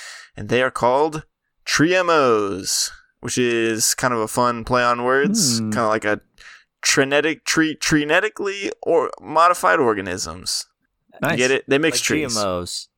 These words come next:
Speaker 2: Right.
Speaker 1: Like G M Os.
Speaker 3: With trees. Yeah.
Speaker 2: Yeah, they do weird stuff with trees.
Speaker 1: They mess with tree genes. Uh, they splice trees together. They graft 'em together.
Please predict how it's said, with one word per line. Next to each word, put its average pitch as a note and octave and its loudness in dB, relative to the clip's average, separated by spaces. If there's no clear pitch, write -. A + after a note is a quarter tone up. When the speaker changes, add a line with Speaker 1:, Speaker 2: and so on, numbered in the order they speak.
Speaker 2:
Right. B2+ 4
Speaker 1:
Like G#2+ 0
G G#2 4
M B2+ 0
Os. - -2
Speaker 3:
With G#2 -4
trees. F2+ -4
Yeah. E4 -6
Speaker 2:
Yeah, A#2+ 0
they B2 0
do D#3+ 4
weird D3+ 2
stuff - 0
with A#2+ -4
trees. - -6
Speaker 1:
They B2+ 2
mess D#3+ 0
with D3+ -2
tree B2+ 0
genes. A2 -4
Uh, G#2 0
they G2+ 0
splice C#3 0
trees B2 -2
together. A2+ 0
They G#2 -2
graft A#2+ 0
'em A2+ -6
together. G#2 0